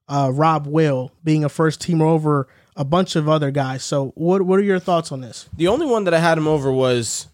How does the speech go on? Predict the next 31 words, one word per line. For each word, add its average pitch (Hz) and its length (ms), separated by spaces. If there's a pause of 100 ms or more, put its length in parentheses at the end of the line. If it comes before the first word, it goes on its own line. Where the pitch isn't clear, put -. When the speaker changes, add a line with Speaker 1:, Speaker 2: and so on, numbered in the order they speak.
(100)
Speaker 2:
Jaren 135 300
Jackson. 123 520 (200)
I 131 80
had 156 180
Jaren 165 260
Jackson 151 380
in 131 60
my, 127 380
in 127 80
my 127 120
second 120 360
team. 117 240
I 107 120
had, 107 380 (540)
I 113 80
had 117 180
Rob 113 260
Will 107 200
in 101 80
the 98 60
first 98 300
team. 87 240
I'm 220 160
happy 165 300
that 135 180
Rob 127 280
Will 127 140
made 120 240
a 117 60
defensive 107 440
team. 107 280